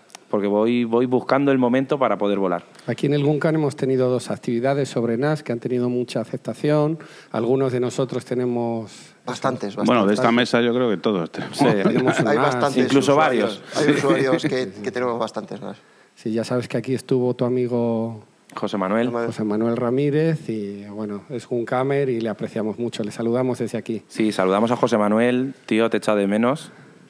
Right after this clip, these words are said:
Speaker 1: y a ver si grabamos otra vez pronto, que grabamos hace poquito, pero, pero tengo muchas ganas de volver a grabar.
Speaker 2: Bueno, pues cuéntanos,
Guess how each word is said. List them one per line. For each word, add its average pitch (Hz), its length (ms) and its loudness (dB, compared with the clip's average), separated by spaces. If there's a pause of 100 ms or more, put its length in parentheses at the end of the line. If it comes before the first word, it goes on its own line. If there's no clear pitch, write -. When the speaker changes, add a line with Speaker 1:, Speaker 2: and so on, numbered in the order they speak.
(120)
Speaker 1:
y 92 760 -2 (280)
a - 100 -4
ver 107 80 0
si 120 80 0
grabamos 110 380 2
otra 110 180 0
vez 113 140 0
pronto, 120 360 0
que 113 120 0
grabamos 98 340 -2
hace 104 140 -8
poquito, 98 420 -4 (320)
pero, - 440 -8 (240)
pero - 120 -8
tengo 101 140 -6
muchas 98 260 -2
ganas 90 160 -2
de 90 80 -2
volver 87 220 -2
a 85 40 -2
grabar. 80 260 -6 (360)
Speaker 2:
Bueno, 147 220 2
pues 135 160 -2
cuéntanos, 165 800 2